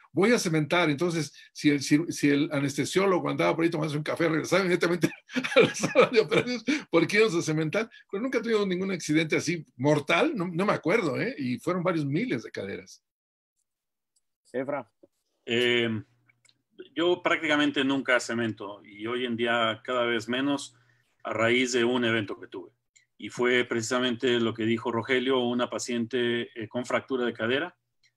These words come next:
Speaker 3: y, eh, la cementamos. Y justo en el momento de la cementación tuvimos un evento cardiovascular,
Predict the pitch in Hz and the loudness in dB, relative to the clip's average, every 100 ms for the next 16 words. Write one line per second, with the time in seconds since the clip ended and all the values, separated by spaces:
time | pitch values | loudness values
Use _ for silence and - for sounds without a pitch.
0 | _ _ - 113 113 113 113 117 - - | _ _ -6 -2 0 2 0 -4 -10 -12
1 | 104 101 101 98 98 95 _ _ _ _ | -10 -8 -8 -8 -10 -14 _ _ _ _
2 | _ _ - 104 95 117 110 98 107 98 | _ _ -14 -10 -8 -6 -6 -6 -10 -10
3 | - - - 113 - 151 147 - 151 135 | -18 -20 -18 -18 -4 -2 -2 -4 -2 0
4 | 120 120 131 123 123 117 113 110 110 107 | 0 -2 -4 -4 -2 -2 -4 -4 -6 -8
5 | 98 139 151 156 - _ _ _ _ 110 | -6 -4 -2 -4 -10 _ _ _ _ -6
6 | 113 113 110 - 113 107 107 104 101 101 | -4 -2 -4 -8 -10 -10 -10 -12 -14 -12
7 | 101 113 113 113 110 104 101 104 - 107 | -10 -10 -10 -8 -4 -2 -4 -6 -6 0
8 | 120 127 | 2 0